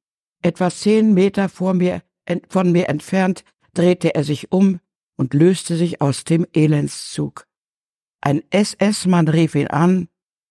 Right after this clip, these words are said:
aber er kümmerte sich nicht darum. Der Schuss war kaum zu hören. Das Geschrei der Aufseher, die diese armen, aufgestöberten Menschen zusammentrieben,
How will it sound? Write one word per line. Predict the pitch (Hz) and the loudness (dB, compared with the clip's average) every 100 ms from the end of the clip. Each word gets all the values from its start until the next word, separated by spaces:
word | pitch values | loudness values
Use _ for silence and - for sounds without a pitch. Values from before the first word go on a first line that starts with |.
| _ - | _ -4
aber | 151 160 151 | 0 0 0
er | 156 165 | -4 -6
kümmerte | - 147 120 127 127 | -2 0 0 -2 -8
sich | 135 - | -6 -6
nicht | 135 135 139 | -6 -8 -10
darum. | 135 135 131 _ _ _ _ _ _ _ _ _ - | -10 -10 -12 _ _ _ _ _ _ _ _ _ -4
Der | 180 | -2
Schuss | 170 233 233 - | -2 -4 -4 -4
war | 185 | -6
kaum | - 175 175 | -2 -2 -2
zu | 175 | -4
hören. | 156 147 135 139 143 _ _ - | -2 -2 -2 -8 -12 _ _ -6
Das | 180 - | -6 -4
Geschrei | 185 - 185 214 | -6 -4 -2 0
der | 190 - | 0 -2
Aufseher, | 185 185 185 170 160 | -4 -4 -2 0 0
die | 156 160 | -2 -4
diese | 220 214 185 - | 0 0 -2 -2
armen, | 175 185 160 | 0 0 0
aufgestöberten | 175 185 - 170 - 175 156 160 156 | -2 -6 -6 -8 -4 -2 -2 0 0
Menschen | 175 190 - 156 | 2 0 -6 -10
zusammentrieben, | - 151 175 180 165 165 160 160 | -6 -2 0 -2 -4 -2 0 0